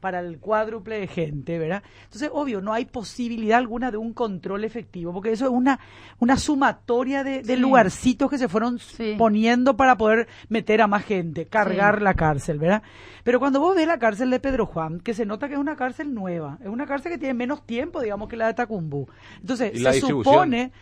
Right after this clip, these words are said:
Speaker 1: se supone que ahí se construyó de una manera que más estandarizada, de forma que el control sea más efectivo, ¿verdad?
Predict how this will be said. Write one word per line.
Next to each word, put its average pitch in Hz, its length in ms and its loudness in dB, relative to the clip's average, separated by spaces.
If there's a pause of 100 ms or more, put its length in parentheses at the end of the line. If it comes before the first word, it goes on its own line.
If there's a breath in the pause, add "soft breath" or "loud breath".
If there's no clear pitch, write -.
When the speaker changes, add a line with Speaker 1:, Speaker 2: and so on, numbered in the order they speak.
Speaker 1:
se - 140 -4
supone 202 340 0
que 285 80 -2
ahí 247 80 0
se 285 160 -6
construyó 247 680 -4
de 247 80 -4
una 226 240 -6
manera 220 540 -8
que 233 200 -4
más 214 280 -2
estandarizada, 233 960 -2
de 190 80 -8
forma 226 380 -6
que 330 180 -8 (300 soft breath)
el 240 180 -2
control 277 460 -6
sea 214 220 -4
más 180 180 -6
efectivo, 185 580 -4
¿verdad? 165 300 -4